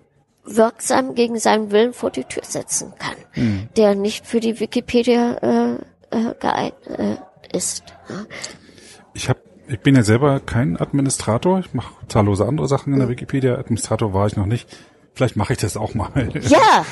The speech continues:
Speaker 1: ja,
Speaker 2: <laughs>
Speaker 1: nur zu.
Speaker 2: Demnächst mal schauen. Ähm, deswegen, manche Themen, von manchen Themen habe ich schon gehört. Und die, ähm, ist für mich jetzt interessant, hier an der Admin-Con teilzunehmen, um nochmal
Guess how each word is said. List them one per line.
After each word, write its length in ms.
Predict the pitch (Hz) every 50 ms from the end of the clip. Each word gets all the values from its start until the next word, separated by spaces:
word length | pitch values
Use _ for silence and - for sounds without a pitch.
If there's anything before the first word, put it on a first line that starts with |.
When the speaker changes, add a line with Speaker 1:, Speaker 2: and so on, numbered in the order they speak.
| -
Speaker 1:
ja, 400 | - 156 269 508 571 415 226 190
Speaker 2:
<laughs> 60 | 190 185
Speaker 1:
nur 140 | 240 294 302
zu. 160 | - - 359
Speaker 2:
Demnächst 380 | - - 196 - 123 143 - 240
mal 100 | 135 110
schauen. 320 | 98 113 107 110 127 165 185 - - - - - - - - - - - - -
Ähm, 460 | 110 110 110 104 104 104 104 110 113 - - -
deswegen, 500 | - 113 - - 117 110 117 117 117 113 107
manche 240 | 107 113 - 135 120
Themen, 520 | - - 143 143 139 139 139 139 - -
von 100 | - 123
manchen 240 | 120 123 117 - 135
Themen 160 | 127 127 120
habe 100 | 113 110
ich 60 | 110 -
schon 100 | - 98
gehört. 560 | 95 90 135 151 175 196 196 - - - - - - - - - - -
Und 160 | 123 113 -
die, 300 | 131 127 131 127 120 117
ähm, 440 | 120 120 110 110 113 110 107 110 - -
ist 140 | - - -
für 80 | 127
mich 160 | 123 135 131
jetzt 160 | - 165 - -
interessant, 500 | - 131 135 139 135 123 - 135 127 -
hier 160 | - 135 117
an 80 | 110
der 80 | 110 -
Admin-Con 320 | - 131 127 127 - 127
teilzunehmen, 560 | 117 120 117 117 - - 120 113 110 113 113 107
um 80 | 107
nochmal 520 | 107 107 101 104 104 104 104 104 98 98